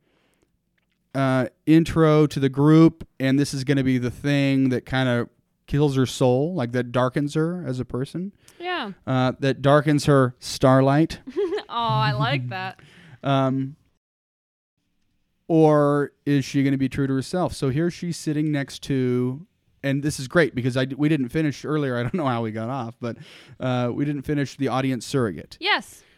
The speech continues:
Speaker 1: Huey's definitely the audience surrogate in the most traditional sense of the word, I would
Speaker 2: Mm-hmm.
Speaker 1: think, that he's the introduction of the audience into the show.
Speaker 2: Absolutely.
Speaker 1: She also is, you know, fulfills a role of surrogacy, of introducing the audience to
Speaker 2: The
Speaker 1: the
Speaker 2: Seven.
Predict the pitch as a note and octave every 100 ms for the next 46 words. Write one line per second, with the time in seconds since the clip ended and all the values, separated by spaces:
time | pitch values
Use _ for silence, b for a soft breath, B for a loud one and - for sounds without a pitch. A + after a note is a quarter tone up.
0 | b - G3 G#3 G3+ D3+ C#3 E3+ E3+ F#3+
1 | F#3+ F#3 D#3+ D3+ D3+ D3+ - D#3 D3 C#3+
2 | C#3+ C3 C3 C3 - - C3 C#3 C3 C#3+
3 | B2+ - C3 A#2 A2+ G#2+ G2+ G2+ G#2 G#2
4 | G#2 - G#2+ G#2 G#2+ - B2 B2+ B2 B2
5 | B2 B2 A#2+ - A2 A#2 C3 C#3 C#3 C3
6 | - B2+ B2 A2 - - - _ _ -
7 | D4 - C4 - F#3 F3+ F#3+ F#3 F3+ -
8 | _ _ - C#3+ F#3+ - E3+ D3 C#3 C3+
9 | C#3+ C#3+ C#3+ C3 - D3 C3+ C3 B2+ -
10 | C3 D3 C#3 C3 C3+ C#3 C3 A#2+ A#2+ -
11 | C3 B2+ B2 - C3 C3 B2 A2+ C3 B2+
12 | C3 B2 B2+ A#2+ A#2+ A#2 B2 - - C3
13 | A#2 A2+ A2+ A#2+ b b - - - A2
14 | A2+